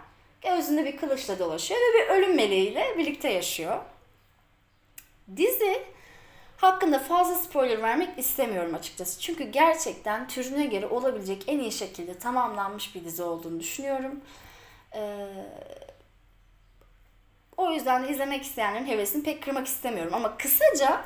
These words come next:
burada da geçmiş ve şimdiki zamanın birbirine dolanması, insanların pişmanlıkları, kederleri, mutlulukları ve dostlukları var.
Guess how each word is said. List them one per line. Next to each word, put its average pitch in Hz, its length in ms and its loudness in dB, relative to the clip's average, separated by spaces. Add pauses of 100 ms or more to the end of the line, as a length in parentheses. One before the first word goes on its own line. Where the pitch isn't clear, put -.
(160)
burada 339 260 6
da 226 60 4
geçmiş 233 460 0
ve 359 60 -2
şimdiki 320 400 0
zamanın 240 520 2
birbirine 269 600 0
dolanması, 180 720 0 (300)
insanların 240 540 -2
pişmanlıkları, 170 840 -8
kederleri, 175 560 -2
mutlulukları 233 640 -8
ve 285 120 -6
dostlukları 233 600 -2
var. 165 300 -8